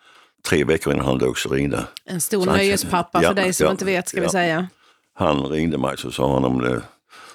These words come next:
Speaker 1: prata med Hemlige Jönsson. Han kallar mig för det, Hemlige Jönsson. "Du, Olle, skulle du kunna tänka dig att komma på min begravning och sjunga?"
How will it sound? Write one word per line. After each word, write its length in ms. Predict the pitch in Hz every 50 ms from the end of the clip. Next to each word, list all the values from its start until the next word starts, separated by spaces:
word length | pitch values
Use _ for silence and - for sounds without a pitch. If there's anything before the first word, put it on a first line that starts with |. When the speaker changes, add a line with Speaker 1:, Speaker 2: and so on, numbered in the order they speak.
| - _ -
Speaker 1:
prata 260 | - 65 69 - 62
med 140 | 64 67 67
Hemlige 360 | 65 71 69 71 69 71 73
Jönsson. 420 | 76 80 78 67 62 - - 64
Han 80 | 65 65
kallar 280 | - - 69 73 67 64
mig 160 | 60 64 64
för 100 | - -
det, 120 | 71 64
Hemlige 340 | 57 64 60 64 64 64 65
Jönsson. 440 | 65 69 67 62 58 - - - - - _ _ _ _ - - - - _ _ _ _ _ _ _ -
"Du, 100 | 78 80
Olle, 300 | 78 78 78 73 78 76
skulle 340 | - - - 85 85 76 69 65
du 60 | 71 -
kunna 360 | - - 110 98 95 90 82
tänka 400 | - - - 80 76 - - 85
dig 160 | 82 80 76
att 200 | 73 69 65 -
komma 300 | - - 65 67 67 -
på 120 | - -
min 180 | 60 67 65 62
begravning 520 | - - - 67 69 67 64 62 62 65
och 300 | - - 65 78 - -
sjunga?" 380 | - - 55 62 67 - 62 -